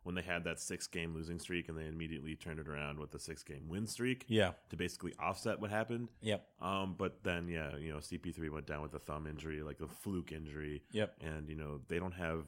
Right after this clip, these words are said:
Speaker 1: uh, Griffin for another, you know, probably a month prob-, to be safe.
Speaker 2: Yep.
Speaker 1: And, um,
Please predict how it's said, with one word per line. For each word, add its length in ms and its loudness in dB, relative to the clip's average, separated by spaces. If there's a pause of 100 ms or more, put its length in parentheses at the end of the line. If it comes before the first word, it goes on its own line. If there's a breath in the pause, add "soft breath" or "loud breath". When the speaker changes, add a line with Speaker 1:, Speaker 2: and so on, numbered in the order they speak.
(140)
Speaker 1:
uh, 320 0 (880 soft breath)
Griffin 380 8
for 160 6
another, 400 8
you 120 4
know, 180 2
probably 420 2
a 60 2
month 340 2 (280)
prob-, 240 -2
to 100 -4
be 80 -2
safe. 480 -4 (160)
Speaker 2:
Yep. 100 2
Speaker 1:
And, 320 -2
um, 360 -4